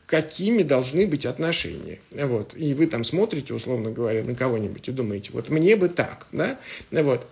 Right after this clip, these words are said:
И когда вы смотрите на эти отношения, вы уже не смотрите на ваши отношения с партнером. Вот. Но если вы сможете, э, вынуть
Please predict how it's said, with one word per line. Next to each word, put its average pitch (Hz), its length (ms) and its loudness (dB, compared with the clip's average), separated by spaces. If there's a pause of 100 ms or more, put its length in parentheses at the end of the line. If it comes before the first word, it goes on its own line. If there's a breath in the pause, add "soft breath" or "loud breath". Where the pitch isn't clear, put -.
И 185 400 6
когда 202 260 4
вы 175 160 6
смотрите 165 540 0
на 160 80 0
эти 320 220 4
отношения, 147 600 -2 (100)
вы 190 280 2
уже 190 420 2
не 190 140 6
смотрите 190 560 0
на 127 120 -6
ваши 143 220 -2
отношения 160 500 -2
с 151 40 -4
партнером. 147 560 -4 (480 loud breath)
Вот. 156 320 4
Но 175 320 8
если 185 420 4
вы 160 440 6
сможете, 190 760 4 (460)
э, 127 160 -4
вынуть 170 600 6